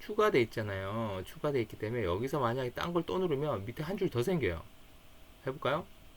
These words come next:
여기서 뭐 예를 들어 화학했다. 또 생겨요. 네, 이렇게 할 수 있는데, 오늘은 이제 일단 비교기 때문에 추가 안 하고 다시 전환.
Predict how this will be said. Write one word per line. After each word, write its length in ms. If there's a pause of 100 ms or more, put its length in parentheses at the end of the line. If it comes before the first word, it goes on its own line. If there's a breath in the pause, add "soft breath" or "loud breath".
(420)
여기서 160
뭐 160
예를 140
들어 120
화학했다. 480 (380)
또 100
생겨요. 380 (280)
네, 240 (800)
이렇게 240
할 80
수 120
있는데, 460 (140)
오늘은 400
이제 260
일단 340
비교기 360
때문에 380
추가 240
안 100
하고 120
다시 180
전환. 500